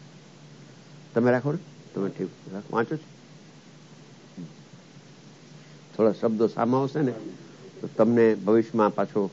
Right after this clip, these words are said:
રજૂ કરાવું. ઔપસમયિક આદિ પાંચ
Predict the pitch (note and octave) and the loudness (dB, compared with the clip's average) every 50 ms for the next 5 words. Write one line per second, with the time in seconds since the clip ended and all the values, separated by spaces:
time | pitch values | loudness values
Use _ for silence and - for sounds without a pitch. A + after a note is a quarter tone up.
0 | - - - - - - - - G2+ G#2 G#2 G#2 F#2+ - - F#2 F#2 E2+ E2+ - | -10 -16 -20 -20 -20 -20 -8 -2 -2 0 0 0 0 -2 -4 -4 -6 -6 -8 -12
1 | - - - - - - - - - - - - - - - - - - - - | -18 -20 -20 -20 -20 -20 -20 -20 -20 -20 -20 -20 -20 -20 -20 -20 -20 -20 -20 -20
2 | - - - - - - - - - - - - - - - - - - - - | -20 -20 -20 -20 -20 -20 -20 -20 -20 -20 -20 -20 -20 -20 -20 -20 -20 -20 -20 -20
3 | - - - - - - A2+ B2+ C3+ C3 - - C3+ D3 D#3 E3 F3+ F#3 F3+ - | -20 -20 -20 -8 0 4 4 6 6 4 2 2 2 4 6 6 6 6 4 0
4 | - - - B2+ C#3 D3+ E3+ C#3 - - - - - - - - - - - - | -2 2 2 4 6 6 6 6 4 2 -6 -18 -20 -20 -20 -20 -20 -20 -20 -20
5 | - - - - - - A#2 A#2 B2 C3+ C#3+ D#3 E3 E3+ E3 | -20 -20 -20 -20 -4 0 4 4 6 6 8 6 6 4 4